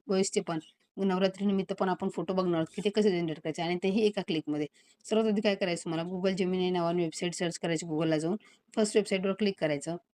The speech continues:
फर्स्ट वेबसाईटवर क्लिक केल्यानंतर इथे तुम्हाला प्लस आयकॉन भेटतो, ठीक आहे, खाली प्लसच्या आयकॉनवर क्लिक करायचं. प्लसच्या आयकॉनवर क्लिक केल्यानंतर तुम्हाला इथे एक अपलोड फाईलचा ऑप्शन भेटतो, ठीक आहे. परत आपण क्लिक करू, नेटवर्क इश्यूमुळे क्लिक होत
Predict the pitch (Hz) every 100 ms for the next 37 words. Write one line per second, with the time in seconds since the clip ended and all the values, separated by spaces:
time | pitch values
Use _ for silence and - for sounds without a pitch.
0 | _ _ - 208 196 220 208 208 208 208
1 | 226 214 214 196 185 185 180 190 208 208
2 | 208 214 185 - 156 156 156 151 156 254
3 | 254 156 - 156 143 _ _ _ - 196
4 | 196 220 208 220 214 220 220 202 175 185
5 | 202 - _ _ _ 208 208 226 208 202
6 | 214 208 220 208 208 202 202 202 196 202
7 | 185 190 208 214 - _ 190 190 233 214
8 | 208 170 170 151 165 147 139 151 202 233
9 | 226 - 160 156 240 156 151 151 - 196
10 | 233 _ _ - _ _ - 226 202 185
11 | 165 156 160 156 185 - 160 156 -